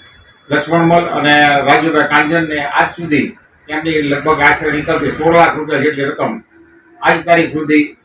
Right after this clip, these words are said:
એમને વસૂલ આપેલ નથી અને એની પાકતી મુદતની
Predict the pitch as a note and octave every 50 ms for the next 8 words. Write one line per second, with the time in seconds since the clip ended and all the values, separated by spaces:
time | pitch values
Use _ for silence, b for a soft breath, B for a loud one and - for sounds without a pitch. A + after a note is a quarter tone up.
0 | _ _ D3+ D3+ D3+ D#3 D3+ C#3+ C3+ B2 C3 C3 - E3 D#3 D3+ D3 C#3 D3+ D3+
1 | C#3+ D3 D3 C3 D#3+ E3 D#3+ - - - C#3 C#3 C#3 C#3 C#3 C#3+ C3+ A#2 - C#3
2 | C#3 - - D#3+ D3 C#3 D3 C3+ C3+ C#3 - A#2 B2+ C#3 C#3 C#3 C#3+ C#3 -